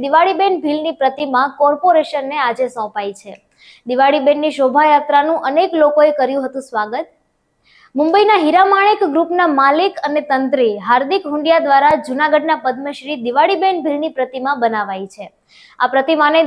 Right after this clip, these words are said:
દિવાળીબેન ભીલના જન્મદિવસ બે જૂને કોર્પોરેશનને સોંપવામાં આવી છે.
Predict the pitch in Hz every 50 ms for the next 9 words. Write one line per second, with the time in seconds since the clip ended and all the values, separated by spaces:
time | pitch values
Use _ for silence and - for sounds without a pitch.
0 | 254 277 269 302 320 330 370 320 370 381 381 339 294 320 311 311 320 330 311 -
1 | 285 269 285 294 302 254 294 294 311 330 311 320 302 226 233 277 320 370 381 262
2 | 247 277 269 277 285 240 214 208 - 254 262 262 254 320 320 311 302 311 311 311
3 | 311 302 302 294 - 262 233 226 - 269 262 269 269 254 240 226 220 233 233 -
4 | - 262 311